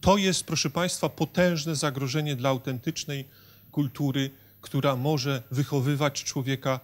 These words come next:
które może, em, czynić człowieka pięknym. Przezwyciężyć ten stan może człowiek, wtedy, kiedy oczywiście sam jest w jedności z Panem Bogiem,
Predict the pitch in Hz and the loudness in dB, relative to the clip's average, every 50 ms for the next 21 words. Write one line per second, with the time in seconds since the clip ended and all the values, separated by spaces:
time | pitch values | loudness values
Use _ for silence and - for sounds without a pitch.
0 | - - - - - - - - - 131 127 127 - - - - 135 131 120 113 | -10 -20 -20 -20 -20 -14 -2 0 4 6 6 4 4 0 0 4 6 6 8 8
1 | 131 123 117 - - - - - 131 127 123 123 123 123 123 123 120 120 120 120 | 6 4 4 0 -6 -18 -8 0 2 4 6 6 6 6 6 6 4 4 2 0
2 | 117 117 120 117 123 120 117 - - - - - - - - - - - - - | 0 0 0 0 0 -2 -4 -6 -10 -16 -20 -20 -20 -20 -20 -20 -20 -16 -6 0
3 | - 156 143 135 131 - - - - 135 117 127 123 - 147 131 - - 131 127 | 2 4 4 4 4 2 0 2 2 2 4 2 2 4 4 2 4 6 6 6
4 | 123 123 - - 123 110 110 113 - - - - - - - - - - - - | 6 4 2 0 0 0 0 -2 -6 -12 -16 -18 -18 -20 -20 -20 -20 -20 -20 -20
5 | - - - - - - - - - - - - - - - - - - - - | -20 -20 -20 -20 -20 -20 -20 -20 -20 -20 -20 -20 -20 -20 -20 -20 -20 -20 -20 -20
6 | - - - - - - 170 139 143 165 - - 208 214 220 196 160 127 127 110 | -20 -16 -6 0 6 6 6 8 6 4 4 6 8 8 8 8 6 6 2 0
7 | - - - - - - - - - - - - - - - - - - - - | 0 -2 -4 -4 -6 -10 -16 -16 -18 -18 -20 -20 -20 -20 -20 -20 -20 -20 -20 -20
8 | - - - - - - - - 156 147 139 - - - - - 170 165 175 180 | -20 -20 -20 -20 -20 -16 -6 -2 0 0 2 2 2 2 4 4 4 4 4 2
9 | 190 202 202 - - - - - - - - - - - - - - - - - | -2 -4 -8 -10 -16 -20 -20 -20 -20 -20 -20 -20 -20 -20 -20 -20 -20 -20 -20 -20
10 | - - - - 131 165 175 170 196 185 - - - 208 185 151 113 110 107 - | -20 -20 -12 -4 0 0 2 4 2 2 2 4 8 8 8 8 8 4 -4 -6
11 | - - - - - - - - - - - - - - - 131 117 143 - - | -8 -20 -20 -20 -20 -20 -20 -20 -20 -20 -20 -20 -14 -6 -6 -4 -4 -4 -2 -2
12 | 147 131 147 143 135 - - 143 147 - - 165 139 - - 170 160 151 143 127 | -2 0 0 0 -2 -2 -4 -2 -2 0 0 2 2 4 4 4 4 2 0 -2
13 | 113 117 127 123 117 131 139 135 - - 135 - - 143 135 131 127 123 117 131 | -4 -4 -6 -6 -4 -4 -6 -6 -6 -6 -8 -6 -4 -4 -4 -4 -4 -6 -4 -6
14 | 135 135 147 156 160 | -6 -6 -6 -8 -8